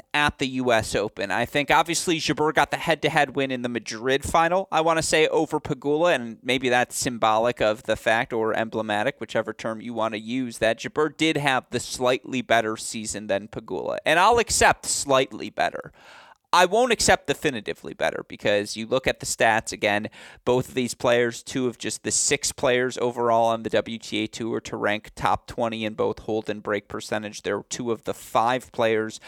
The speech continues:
on the W T A Tour to win fifty or more, uh, excuse me, forty or more matches this season. And for what it's worth, there were six players to win more than forty last year, five here this season.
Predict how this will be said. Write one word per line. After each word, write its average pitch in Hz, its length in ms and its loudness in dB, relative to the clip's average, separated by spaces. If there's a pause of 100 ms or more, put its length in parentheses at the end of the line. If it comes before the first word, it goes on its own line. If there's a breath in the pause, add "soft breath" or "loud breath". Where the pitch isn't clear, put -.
(200 loud breath)
on 110 160 0
the 110 80 -4
W 110 320 0
T 104 260 -2
A - 20 0
Tour 110 380 -4
to 104 400 -4 (220 loud breath)
win 120 400 -2
fifty 123 500 -4
or 113 60 -2
more, 113 240 0
uh, 104 160 6
excuse 110 340 -4
me, 107 80 -10
forty 123 380 -4
or 113 100 -4
more 110 220 -2
matches 104 480 -2
this 104 200 -8
season. 107 520 -6
And 92 180 -10 (300 loud breath)
for 123 120 -4
what 123 140 2
it's 120 180 -4
worth, 113 260 0
there 101 120 -4
were 107 60 -8
six - 320 -6
players 110 380 0
to 113 100 -12
win 110 140 -4
more 107 160 -2
than 101 120 -12
forty 107 340 -6
last 98 460 -2
year, 101 140 -2
five 107 480 0
here 104 220 -6
this 98 220 -2
season. 98 720 -6